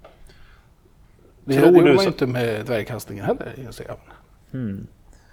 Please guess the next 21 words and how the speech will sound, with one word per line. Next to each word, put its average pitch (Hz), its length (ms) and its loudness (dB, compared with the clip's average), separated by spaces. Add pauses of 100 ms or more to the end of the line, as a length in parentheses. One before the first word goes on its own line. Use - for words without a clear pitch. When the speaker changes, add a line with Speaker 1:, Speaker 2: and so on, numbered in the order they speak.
(220)
Speaker 2:
Vi 123 80 -18
får 127 100 -6
kolla 151 200 6
upp 185 200 -2
om 165 60 -6
den 151 80 2
här 139 80 4
lagen 117 300 6
är 110 100 4
att 101 140 0
det, 104 520 -2 (440)
jag 110 120 -8
tror 120 140 -4
inte - 120 -10
man 117 100 -4
får 131 500 -8
gratis 113 540 0
kasta - 480 -2 (540)
dvärgar. 110 440 -4 (480)
Speaker 1:
Nej, 147 180 -2
nej. - 220 -6